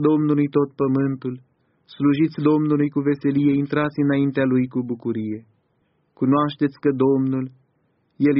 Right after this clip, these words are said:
este Dumnezeul nostru, El ne-a făcut pe noi și nu noi, iar noi, poporul Lui și oile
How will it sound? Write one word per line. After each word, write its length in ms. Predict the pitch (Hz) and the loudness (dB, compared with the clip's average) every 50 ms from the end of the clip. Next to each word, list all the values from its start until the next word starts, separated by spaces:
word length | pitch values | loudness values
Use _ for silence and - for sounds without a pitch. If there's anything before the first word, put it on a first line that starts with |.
| 143 147 | 2 2
este 160 | 143 - - 143 135 | 2 0 0 2 2
Dumnezeul 480 | 135 139 143 139 131 139 139 135 131 131 135 135 | 2 2 2 2 2 2 2 2 2 2 2 2
nostru, 280 | 135 131 127 127 - 131 127 131 | 2 0 -2 -6 -4 -2 0 2
El 60 | 135 139 143 | 2 2 2
ne-a 120 | 139 135 - | 0 -2 -4
făcut 200 | 135 131 - 135 - - | -4 -4 -4 -4 -2 0
pe 60 | 139 135 131 131 | 0 2 2 2
noi 140 | 131 131 131 127 127 - | 2 2 2 0 0 -2
și 60 | 135 127 131 | 0 0 2
nu 80 | 139 135 127 120 | 2 0 0 -2
noi, 160 | 113 110 110 113 110 - _ _ _ _ _ _ _ _ _ _ _ - 143 | -4 -4 -6 -10 -12 -16 _ _ _ _ _ _ _ _ _ _ _ 0 0
iar 120 | 139 139 139 139 135 135 | 0 0 0 0 2 2
noi, 140 | 135 139 139 135 135 143 | 2 2 0 0 0 -2
poporul 400 | 135 131 143 147 147 143 143 139 135 | -2 2 2 2 2 2 2 2 2
Lui 120 | 139 143 139 - | 2 2 2 2
și 60 | - 135 139 | 2 2 2
oile 240 | 139 139 135 135 | 2 2 2 2